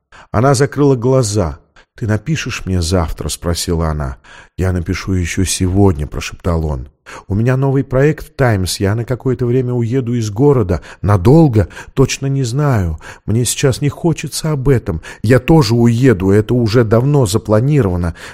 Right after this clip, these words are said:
Мы работаем над «Я хочу тебя, Эндрю», прошептала она, не дав ему закончить фразу.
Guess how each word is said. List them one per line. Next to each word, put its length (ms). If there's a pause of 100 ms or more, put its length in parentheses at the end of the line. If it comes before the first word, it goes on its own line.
Мы 140
работаем 560
над 220 (220)
«Я 100
хочу 440
тебя, 380
Эндрю», 520
прошептала 720
она, 320 (320)
не 140
дав 300
ему 240
закончить 640
фразу. 640